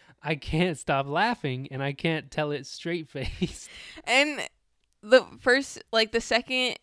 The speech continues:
Speaker 2: he drove past our car, he was, like, looking at us kind of, like, intensely. And I was like, "Do you know him?" And that's, yeah, that's when Keegan was like, "He says our tire's, like, really low." And I was like, "You're kidding. Why are you laughing? Like, if our tire was low, you wouldn't be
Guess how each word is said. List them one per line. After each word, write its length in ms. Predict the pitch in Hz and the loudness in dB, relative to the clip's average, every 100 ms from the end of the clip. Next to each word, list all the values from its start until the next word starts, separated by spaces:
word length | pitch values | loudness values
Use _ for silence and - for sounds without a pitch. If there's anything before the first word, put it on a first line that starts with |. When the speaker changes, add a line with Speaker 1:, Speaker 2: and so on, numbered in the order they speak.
| _ 208 | _ -14
Speaker 2:
he 260 | - 226 | -6 -4
drove 420 | 190 208 214 190 | 0 4 4 2
past 360 | - 196 202 - | -2 0 -2 -2
our 80 | 180 | -6
car, 320 | - 214 196 | -2 0 0
he 140 | 180 | -2
was, 180 | 175 170 | -4 -4
like, 200 | 160 - | -6 -4
looking 400 | 165 214 - 214 | 0 0 0 0
at 120 | 180 | 2
us 160 | 170 - | 2 -2
kind 280 | - 180 185 | -4 -2 -2
of, 120 | 185 | -2
like, 200 | 170 170 170 | -2 -2 -8
intensely. 800 | 165 - 185 202 - 180 175 - - - - | -10 -6 -4 -4 -4 -4 -4 -10 -20 -18 -6
And 100 | 208 | 0
I 60 | |
was 140 | 208 208 | 0 2
like, 260 | 208 185 | 2 0
"Do 100 | - | -6
you 160 | 190 311 | 0 2
know 260 | 220 185 233 | 4 4 4
him?" 360 | 262 277 285 - - - - | 2 0 -2 -12 -20 -20 -4
And 400 | 190 185 175 190 | -2 0 -2 0
that's, 320 | 208 - - | 0 -2 0
yeah, 200 | 196 170 | 2 4
that's 200 | 180 - | 0 -2
when 120 | 202 | -4
Keegan 260 | 208 202 196 | -4 -4 -4
was 160 | 190 | -2
like, 220 | 196 196 | 0 0
"He 180 | - 440 | -2 -6
says 320 | 359 392 370 | -2 -2 0
our 120 | 349 320 | -2 -4
tire's, 500 | 285 247 294 285 247 | -4 -4 -4 -6 -6
like, 200 | 233 226 | -8 -6
really 300 | 285 277 254 | -6 -4 -4
low." 320 | 254 247 175 | -2 -2 -2
And 140 | 196 | -2
I 20 | |
was 100 | 214 | -2
like, 200 | 220 196 196 | 2 0 0
"You're 300 | 208 202 196 | 2 2 2
kidding. 420 | 196 170 160 151 | -2 -6 -6 -8
Why 160 | 190 220 | 4 6
are 40 | 240 | 6
you 140 | 208 | 4
laughing? 600 | 180 160 170 156 151 165 | 4 2 0 -8 -14 -12
Like, 240 | - 185 202 | -2 -2 0
if 100 | 220 | 0
our 120 | 220 | 4
tire 220 | 240 220 | 6 6
was 140 | 214 | 6
low, 100 | 185 | 4
you 180 | 180 175 | 2 2
wouldn't 240 | 185 175 180 | -4 -4 -10
be 380 | 170 170 175 | -10 -8 -8